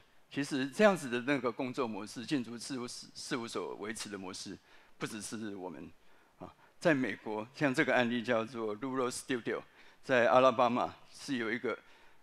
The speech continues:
老师的团队，有个教授团队，他带领着他们的研究生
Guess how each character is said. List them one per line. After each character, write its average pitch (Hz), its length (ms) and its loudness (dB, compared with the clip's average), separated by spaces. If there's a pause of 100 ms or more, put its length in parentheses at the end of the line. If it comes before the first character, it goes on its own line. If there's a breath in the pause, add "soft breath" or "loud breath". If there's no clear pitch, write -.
(120)
老 104 160 2
师 156 220 -2
的 143 100 2
团 110 260 -4
队， 113 180 -2
有 117 40 -4
个 113 100 -4
教 139 200 2
授 131 160 0
团 110 180 -6
队， 123 140 -2
他 143 120 6
带 170 200 12
领 120 180 2
着 113 100 0
他 135 140 0
们 123 80 -2
的 113 160 -4 (420 soft breath)
研 117 140 0
究 139 180 6
生 139 360 0